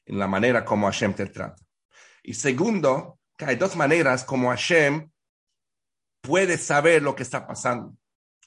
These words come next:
Una manera es que sabe todo por igual. En este lugar de divinidad no hay ninguna diferencia de una cosa del otro. Y hay otro nivel de divinidad que cada cosa tiene su importancia y su lugar,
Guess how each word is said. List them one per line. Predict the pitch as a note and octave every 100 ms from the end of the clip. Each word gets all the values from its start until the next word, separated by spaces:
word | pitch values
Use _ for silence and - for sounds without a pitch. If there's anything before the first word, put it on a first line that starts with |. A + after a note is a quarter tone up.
| _
Una | E3+ F#3+
manera | D#3+ C#3+ D3 C#3+
es | C#3 -
que | A#2
sabe | - C3 B2
todo | C3 C3 G2+
por | G2+
igual. | F#2+ F#2+ F#2 B2 - _ _ _ _
En | A2+
este | C#3 D3+ C#3+
lugar | A#2 G2+ C3+ A#2 E2+ D#2 _ _ _
de | A#2
divinidad | G#2 G2+ A2 G#2 B2+ C3 - - _ _ -
no | B2+
hay | C#3
ninguna | B2+ A2+ C#3 B2+
diferencia | A#2+ A#2 B2+ - A#2
de | A2
una | B2 A2
cosa | A#2+ A2+ F#2+
del | F2+
otro. | E2+ - - - _ _ _ _ -
Y | A2+
hay | B2+ E3
otro | G3+ G3+ F3
nivel | D#3+ D#3 D#3+
de | D3
divinidad | C3+ C#3 C#3+ C#3 C#3 F3 -
que | C3 -
cada | F3+ G3 G3 D#3
cosa | F#3+ G3+ - C#3 C#3+
tiene | D3+ C#3
su | - - G3+
importancia | E3 D#3 C3+ C3+ D3 D#3+ D#3
y | B2
su | D3
lugar, | C#3+ D3+ D3 G2